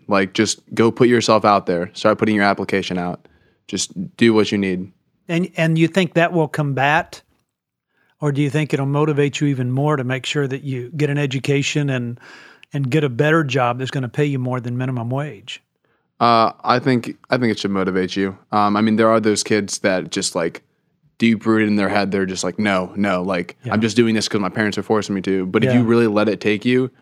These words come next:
Speaker 1: you're gonna soar.
Speaker 2: Yeah. Cool. Okay, one last question. How's Heartlight changed you?
Speaker 1: Wow, um, I could go on for hours about this.
Speaker 2: Mm.
Speaker 1: Um, but in summary, basically when I came here, I was an entitled brat,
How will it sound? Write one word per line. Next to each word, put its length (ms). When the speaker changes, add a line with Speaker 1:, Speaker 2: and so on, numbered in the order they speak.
Speaker 1:
you're 140
gonna 160
soar. 340
Speaker 2:
Yeah. 280
Cool. 260
Okay, 260
one 180
last 220
question. 380
How's 200
Heartlight 400
changed 480
you? 80
Speaker 1:
Wow, 280
um, 200
I 100
could 120
go 140
on 140
for 120
hours 220
about 180
this. 300
Speaker 2:
Mm. 220
Speaker 1:
Um, 440
but 400
in 160
summary, 720
basically 400
when 120
I 80
came 240
here, 180
I 200
was 160
an 100
entitled 640
brat, 380